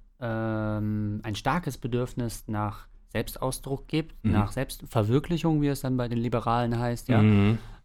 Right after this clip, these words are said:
Speaker 1: Ähm, man möchte seine Individualität in voller Gänze zum Ausdruck bringen und, ähm, die sozialen Medien sind anscheinend wunderbare Tragflächen dafür.
Speaker 2: Mhm.
Speaker 1: Und genau, das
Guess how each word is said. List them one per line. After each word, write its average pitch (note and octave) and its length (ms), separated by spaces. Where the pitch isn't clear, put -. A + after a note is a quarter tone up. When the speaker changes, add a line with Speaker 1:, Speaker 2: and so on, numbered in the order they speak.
Speaker 1:
Ähm, B2+ 840
man A#2 640
möchte E3 880
seine B2 340
Individualität A2+ 920
in G#2 80
voller G#2 260
Gänze G#2 340
zum G2+ 200
Ausdruck G#2 480
bringen D3+ 540
und, G#2+ 460
ähm, G2 460
die G#2 100
sozialen G2+ 580
Medien A2+ 320
sind G2 380
anscheinend F#2+ 480
wunderbare G#2 480
Tragflächen B2+ 800
dafür. C#3 500
Speaker 2:
Mhm. F2+ 240
Speaker 1:
Und A#2 720
genau, A#2 460
das A#2+ 260